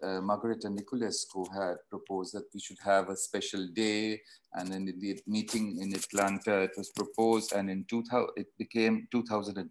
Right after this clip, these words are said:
two. And two thousand and three, it was initiated for the first time. And since then, every year,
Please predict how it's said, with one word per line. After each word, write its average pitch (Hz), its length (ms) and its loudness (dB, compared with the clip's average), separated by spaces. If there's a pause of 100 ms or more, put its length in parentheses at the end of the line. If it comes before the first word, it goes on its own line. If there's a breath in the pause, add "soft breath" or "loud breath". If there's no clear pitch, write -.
two. 113 160 -2
And 107 160 -2
two 117 140 0
thousand 117 360 6
and 98 220 0
three, 131 360 2
it - 160 -4
was 104 140 -2
initiated 101 800 2
for 107 100 -4
the 95 160 -4
first - 320 0
time. 90 260 0 (300 loud breath)
And 110 160 4
since 139 540 2
then, 113 460 6
every 117 420 4
year, 107 460 4